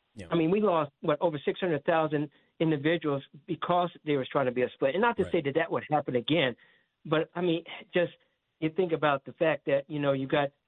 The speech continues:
Speaker 2: all right, we got M S N B C, N B C, C B S, A B C, C N N, and on whoever else is out there. And as far as mainstream media,
Speaker 1: Yeah.
Speaker 2: and then, of course, the only mainstream media we got fighting for us right now is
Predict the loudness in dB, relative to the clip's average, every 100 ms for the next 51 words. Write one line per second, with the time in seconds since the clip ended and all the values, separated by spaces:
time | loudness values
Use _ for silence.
0 | _ 0 2 2 0 -2 -2 -6 0 2
1 | 2 0 -2 -2 -2 0 0 -2 -2 0
2 | 2 0 -2 -2 -4 0 0 2 0 0
3 | 0 0 0 -4 -4 -4 -4 -2 0 2
4 | 2 2 0 -2 _ _ _ _ _ -4
5 | 0 2 0 0 0 0 -2 -2 -4 -4
6 | -4 -2 -2 0 -2 -4 _ _ -4 -4
7 | -6 -2 0 0 -2 -2 -2 -2 -4 -4
8 | -2 0 -2 -4 _ -6 -2 2 2 0
9 | -2 -4 -2 -2 0 0 2 0 0 -2
10 | 0 0 0 -2 -2 -4 -2 -2 0 -2
11 | 0 -2